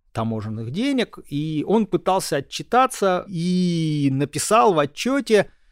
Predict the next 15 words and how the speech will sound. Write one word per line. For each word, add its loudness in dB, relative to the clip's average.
нечто 0
примерно 0
в -16
том 0
духе, 2
что 4
торговли 4
было -2
мало 6
и, -6
так -16
сказать, -12
вообще -2
упадок, 4
никаких -4